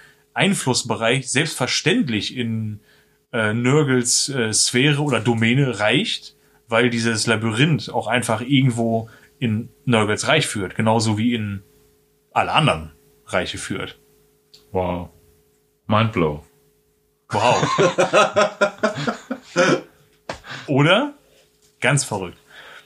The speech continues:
Speaker 1: Nein, und, äh, dadurch, äh, dadurch hat, äh, hat Zinch auch die Möglichkeit, beziehungsweise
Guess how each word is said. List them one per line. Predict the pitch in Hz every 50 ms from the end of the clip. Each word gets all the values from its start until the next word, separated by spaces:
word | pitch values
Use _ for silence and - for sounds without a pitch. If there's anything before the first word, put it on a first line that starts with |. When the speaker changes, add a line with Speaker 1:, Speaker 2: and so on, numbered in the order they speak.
| _ _ _
Speaker 1:
Nein, | - 131 135 107 95 -
und, | - 135 123 120 120
äh, | 143 131 127 120 120 120
dadurch, | 120 127 139 156 160 156 143 -
äh, | 143 139 127 123 127 131 127
dadurch | 123 127 139 131 131
hat, | 135 135 - -
äh, | 127 127 123 120
hat | 123 123 123 -
Zinch | - 151 156 151 143
auch | 135 143 120
die | 123 123
Möglichkeit, | 123 123 131 156 160 160 143 - - 127 117 127 131 123
beziehungsweise | 117 - 120 120 117 113 113 113 110 113 113 107 107